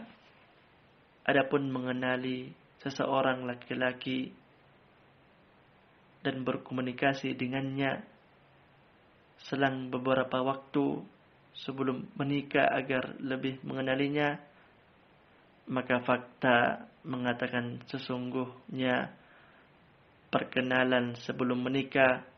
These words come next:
dengan istilah pacaran ini tidak ada manfaatnya. Tidak menjamin juga pernikahannya akan berhasil. Bahkan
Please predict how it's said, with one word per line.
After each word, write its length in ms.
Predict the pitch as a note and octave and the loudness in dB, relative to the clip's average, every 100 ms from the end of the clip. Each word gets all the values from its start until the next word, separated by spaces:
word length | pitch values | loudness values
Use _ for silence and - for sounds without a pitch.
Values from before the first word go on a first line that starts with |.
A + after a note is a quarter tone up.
| - _ _ _ _ _ _ - - | -20 _ _ _ _ _ _ -20 -8
dengan 240 | C3+ C3 B2+ | -2 -2 -2
istilah 400 | C3+ - C#3 C3 B2 | -6 -4 0 2 4
pacaran 640 | C3 C#3 C#3 C#3+ C#3+ D3+ D3+ - - - - - - - - | 4 8 10 10 4 0 -8 -14 -20 -20 -20 -20 -20 -20 -6
ini 480 | - D#3 C#3+ B2+ C3 F3+ - - _ | 0 2 2 -2 -6 -12 -18 -20 _
tidak 480 | - C3+ C3+ - - | -2 2 2 0 -2
ada 300 | - C3+ C3 | 2 4 4
manfaatnya. 1120 | B2 A#2+ A#2 - - C3+ C3+ - B2 A#2 A#2 - - - - _ - _ _ - _ - _ _ _ - _ - _ - - - | 2 -2 -6 -2 2 2 0 -8 -6 -6 -6 -12 -20 -20 -20 _ -20 _ _ -20 _ -20 _ _ _ -20 _ -20 _ -20 -12 0
Tidak 320 | D3+ D3+ D3 | 4 4 2
menjamin 640 | C#3 C#3 D3 D3+ C#3 B2+ | 0 6 6 4 0 -2
juga 320 | C3 B2+ B2+ | -2 0 0
pernikahannya 840 | B2 B2+ B2 B2 B2+ B2+ C3 C3 C3+ | 0 -4 -4 -2 -2 -2 -4 -4 -4
akan 160 | C#3 C3+ | -6 -6
berhasil. 600 | B2 - C3+ C#3 C#3+ - - - - _ _ _ _ - _ _ _ _ _ - _ _ - - - _ _ _ - _ _ _ _ _ - _ - _ _ _ - _ _ - - - | -4 0 0 0 -2 -2 -8 -18 -20 _ _ _ _ -20 _ _ _ _ _ -20 _ _ -20 -20 -20 _ _ _ -20 _ _ _ _ _ -20 _ -20 _ _ _ -20 _ _ -20 -20 -4
Bahkan 480 | B2+ B2 - C#3+ | -2 -2 2 4